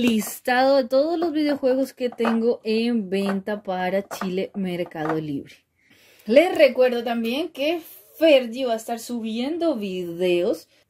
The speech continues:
de su aventura en Pokémon Púrpura en su canal Fergie, que, que va a aparecer en la descripción del video y también por aquí arriba lo vamos a dejar.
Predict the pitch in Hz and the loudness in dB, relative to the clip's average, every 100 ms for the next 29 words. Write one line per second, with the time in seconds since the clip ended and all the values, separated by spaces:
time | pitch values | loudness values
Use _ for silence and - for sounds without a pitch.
0 | _ 190 202 226 254 - 208 202 202 208 | _ -4 2 2 2 -2 0 0 0 -2
1 | 196 - 196 180 175 185 - 208 190 202 | -4 -4 -4 0 0 -2 -4 -2 -2 -2
2 | 240 240 - 190 180 175 190 180 196 233 | -2 -4 -6 0 0 0 -8 -8 -4 -4
3 | 220 254 359 359 302 311 311 359 _ _ | -4 -2 -2 -2 -4 -2 -2 -4 _ _
4 | _ _ 220 247 285 320 - 220 - 180 | _ _ 0 2 2 -2 -6 -8 -6 -6
5 | 180 190 226 - _ _ _ - - 233 | -2 -2 -2 -4 _ _ _ -6 4 4
6 | 226 208 285 311 226 - - - - - | 4 2 0 2 2 2 -8 -20 -6 4
7 | 262 254 202 208 - 208 202 196 190 - | 6 6 2 0 0 -2 0 0 0 0
8 | 247 311 - _ - - _ _ 240 240 | 2 2 0 _ -20 -20 _ _ -4 -2
9 | 247 247 220 208 - 180 202 196 202 196 | 0 2 2 0 -6 -8 -4 -2 -2 -2
10 | 180 180 220 311 403 _ _ - 247 262 | -2 0 2 0 -4 _ _ -10 -4 -2
11 | 247 226 233 247 214 185 180 - 214 - | 0 0 0 -2 -2 -2 -2 -6 -8 -4
12 | 196 180 175 190 185 185 170 165 180 - | -4 -4 -2 -2 0 0 0 -2 -6 -8
13 | - 170 170 190 - 240 254 | -2 0 2 0 0 0 0